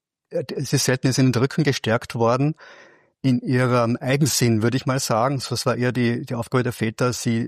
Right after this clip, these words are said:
äh, da einzuführen in dieses System, ja. Und, äh,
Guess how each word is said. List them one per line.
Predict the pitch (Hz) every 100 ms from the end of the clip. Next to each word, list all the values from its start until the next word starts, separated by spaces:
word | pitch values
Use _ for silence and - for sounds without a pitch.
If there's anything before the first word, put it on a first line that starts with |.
| 139
äh, | 160 139 117 110 _ _ _ _ _ _ _ - -
da | 123
einzuführen | - 135 160 156 147 127
in | 113
dieses | 107 110
System, | 120 - 117 120 107
ja. | 101 127 _ _ _ - - - - _
Und, | - 120 113 127
äh, | 117 110